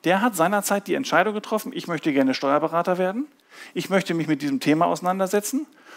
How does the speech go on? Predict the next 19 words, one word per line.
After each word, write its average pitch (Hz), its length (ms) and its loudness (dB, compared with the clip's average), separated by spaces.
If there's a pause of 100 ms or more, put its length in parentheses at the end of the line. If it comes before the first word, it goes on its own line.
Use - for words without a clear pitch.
(120)
und 226 240 -2
der 190 140 2
ist, - 360 -2 (240)
weil 170 240 4
er 208 100 2
sich 190 120 -2
dafür 180 300 0
entschieden 202 400 -2
hat, 160 240 -2 (320)
viel, 220 440 -2
viel 185 360 0
besser 131 300 2
als 185 180 -2
ich - 180 -2
natürlich. - 420 -12 (1500)
Er 151 120 2
ist 143 120 0
also 117 340 0 (420)
kompetenter, 175 760 2